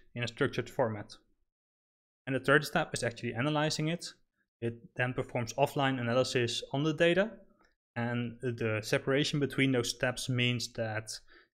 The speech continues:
it doesn't have to perform everything in memory. Um, it can do analysis after, um, after it's dumped. So if you decide, "Okay, I want to analyze this now instead of something I did previously,"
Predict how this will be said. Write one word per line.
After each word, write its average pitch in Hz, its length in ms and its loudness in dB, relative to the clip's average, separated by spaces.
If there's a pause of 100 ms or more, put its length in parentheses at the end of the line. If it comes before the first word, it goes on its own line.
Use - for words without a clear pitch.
it 120 160 -2
doesn't 127 280 0
have 123 320 2
to 117 260 2
perform 117 560 -4
everything 123 480 -4
in 107 140 -4
memory. 135 500 0 (320)
Um, 113 380 -4 (100)
it 120 220 -4 (760)
can 117 440 0
do 120 440 -2
analysis 123 720 -2 (500)
after, 151 560 0 (240)
um, 147 460 -2 (680)
after 143 320 0
it's - 140 -2
dumped. 190 400 0 (300)
So 120 480 2
if 113 220 -4
you 113 320 2
decide, 117 540 -2
"Okay, 120 340 -2
I 113 120 -4
want 120 200 -2
to 131 80 -4
analyze 120 400 -2
this 139 240 -2
now 156 240 4
instead 131 380 0
of 131 100 0
something 131 420 0
I 120 100 -4
did 123 180 -2
previously," 131 600 -2